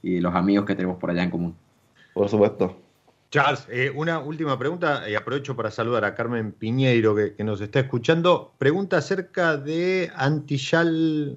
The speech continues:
Speaker 3: Wines, es un productor orgánico
Speaker 2: Oh.
Speaker 3: de ahí de la zona.
Speaker 2: Bueno, eso viene de, de muy buena mano, eso es, ¿cierto? Antillal y Álvaro Espinosa, ¿ya? Álvaro Espinosa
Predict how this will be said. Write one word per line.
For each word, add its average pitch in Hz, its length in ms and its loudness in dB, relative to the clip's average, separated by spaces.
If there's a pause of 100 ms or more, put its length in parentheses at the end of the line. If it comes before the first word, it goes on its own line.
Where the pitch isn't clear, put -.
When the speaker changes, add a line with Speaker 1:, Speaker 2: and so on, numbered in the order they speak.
Speaker 3:
Wines, 135 680 0 (140)
es 113 180 -8
un 110 220 -4
productor 131 380 4
orgánico 123 440 6
Speaker 2:
Oh. 113 60 4
Speaker 3:
de 117 100 2
ahí 123 60 2
de 113 80 0
la 107 100 2
zona. 104 380 -4 (360)
Speaker 2:
Bueno, 117 240 2
eso 123 200 2
viene 131 200 4
de, 107 720 0
de 107 240 2
muy 123 180 6
buena 113 260 6
mano, 117 360 2
eso 113 360 0
es, 113 460 4
¿cierto? 113 720 0
Antillal 104 460 2
y 113 40 8
Álvaro 110 260 6
Espinosa, 104 540 -2 (400)
¿ya? 117 340 -2 (460)
Álvaro 113 320 4
Espinosa 113 420 0